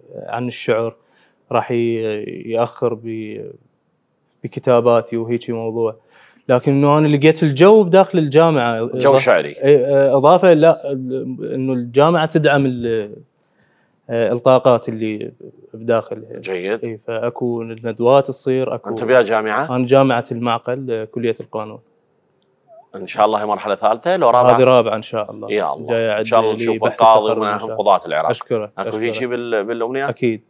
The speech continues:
Speaker 1: أكيد.
Speaker 2: يا الله، يا الله. آه، أكو بعض الأحيان شخص يعني، أم، ما يتواجه.
Speaker 1: مم.
Speaker 2: يعني يتهرب من المواجهة.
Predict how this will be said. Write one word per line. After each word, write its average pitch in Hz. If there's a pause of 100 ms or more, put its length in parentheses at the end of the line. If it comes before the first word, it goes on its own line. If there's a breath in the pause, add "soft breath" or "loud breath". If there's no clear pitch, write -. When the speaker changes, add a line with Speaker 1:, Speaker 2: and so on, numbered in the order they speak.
(220)
Speaker 1:
أكيد. 110 (640)
Speaker 2:
يا 85
الله، 64 (140)
يا 78
الله. 71 (420 loud breath)
آه، 82 (280 soft breath)
أكو 214
بعض 220
الأحيان 180 (520)
شخص 147
يعني، 113 (1080)
أم، 90 (640)
ما 117
يتواجه. 87 (1700)
Speaker 1:
مم. 110
Speaker 2:
يعني 110
يتهرب 101
من 85
المواجهة. 76